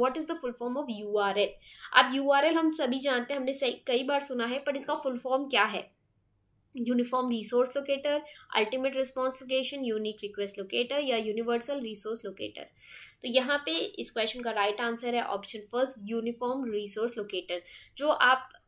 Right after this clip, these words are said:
ब्राउजर्स में जाके Google Chrome या इस सब पे आप देखते हैं ना, एचटीटीपी स्लैश कोलन कोलन डब्ल्यू डब्ल्यू डब्ल्यू डॉट विकीपीडिया डॉट कॉम,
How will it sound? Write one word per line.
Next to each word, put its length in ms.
ब्राउजर्स 580
में 120
जाके 400
Google 340
Chrome 400
या 140
इस 180
सब 160
पे 80
आप 160
देखते 280
हैं 60
ना, 80
एचटीटीपी 720
स्लैश 340
कोलन 360
कोलन 360
डब्ल्यू 300
डब्ल्यू 320
डब्ल्यू 340
डॉट 360
विकीपीडिया 800
डॉट 300
कॉम, 240